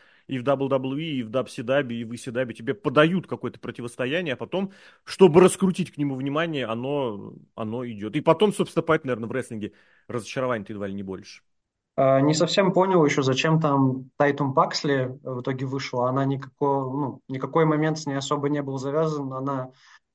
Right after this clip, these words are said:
Speaker 2: даже, так скажем, в матч-то особо не вмешалась и никакой пользы Лайре там ни вреда не принесла.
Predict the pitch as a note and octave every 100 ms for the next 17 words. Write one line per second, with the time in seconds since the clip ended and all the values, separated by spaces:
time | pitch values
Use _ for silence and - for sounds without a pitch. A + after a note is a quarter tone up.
0 | - D#3 C#3+ C#3 C#3+ - D#3 C#3+ D3 D3+
1 | D#3+ D#3 C#3 C3 C#3+ C3+ C#3 C3+ C#3 D3
2 | F3 D#3+ - C#3 C3+ - D3 D3+ D3 C3
3 | C3 C#3 C#3+ C3 C3 B2 B2 B2+ B2+ B2
4 | B2 B2+ C3+ C3+ C3+ C3 C3 C3 - C3
5 | A#2